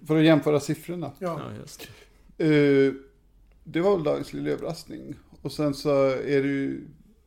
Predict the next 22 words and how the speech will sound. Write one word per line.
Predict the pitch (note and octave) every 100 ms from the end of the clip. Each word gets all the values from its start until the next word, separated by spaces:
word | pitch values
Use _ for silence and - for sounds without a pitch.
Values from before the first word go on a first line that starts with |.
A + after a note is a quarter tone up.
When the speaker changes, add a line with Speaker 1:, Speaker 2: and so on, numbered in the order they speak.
| -
Speaker 1:
alltid | C#3+ B2+ C#3+
den | C3+
här... | C3 B2+ B2 - _ _ _ _ _ _ _ _ _ _ _ _ _ _ _ _ -
Ja, |
men | D#3 F3+ F3 D#3+ - - _ _ _ _ _ _ -
skillnaden | - F3+ E3 F3+ F3+
mellan | E3 D#3+ D#3
er | F#3 E3+
tro | B2+ C3+ C3 B2+
är, | C3 B2 A#2+ - _ _ _ _
eh, | C3+ B2+ A#2+ A#2 A#2 - - - _ _ _
som | - B2+ A#2+ A#2 A#2
ni, | A#2+ A#2 A2+ A2+ A2+ A#2 A#2 A2+ _ _ _ _ _ _ _ _ _ _ _ -
eh, | A#2 A2+ - - - - _ _
som | - C3
du | A#2
så, | - C3+ C3 C#3 C3+ C3+ D#3
så | - B2+
fint | C#3+ C3+
påpekade, | D#3 D3+ F#3 - B2 A#2
det | A#2
är... | C3+ B2+ A#2+